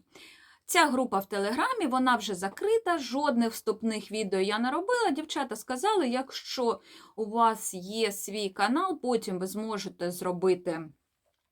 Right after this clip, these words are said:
відео саме про цю роботу, де я обов'язково вкажу, е, хто заснував цей проєкт. Можливо, там ще ж, дівчата, я подивилася і відкрила для себе, е,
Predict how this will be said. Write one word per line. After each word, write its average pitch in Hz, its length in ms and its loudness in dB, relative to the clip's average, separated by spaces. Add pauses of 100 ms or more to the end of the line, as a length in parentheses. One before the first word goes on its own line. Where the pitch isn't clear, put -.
(160)
відео 269 400 2
саме 240 420 4
про 190 200 -6
цю 190 220 -2
роботу, 285 480 0
де 208 180 2
я 185 220 2
обов'язково 175 760 -2
вкажу, 185 640 -2
е, - 560 -6
хто 214 320 0
заснував 180 680 2
цей 294 220 -4
проєкт. 262 640 2
Можливо, 196 480 -2
там 180 220 -2
ще 175 240 -2
ж, 175 100 -8
дівчата, 175 480 -2
я 175 160 -2
подивилася 196 720 2
і 180 40 0
відкрила 180 500 0
для 175 160 -4
себе, 170 340 -4
е, - 60 -4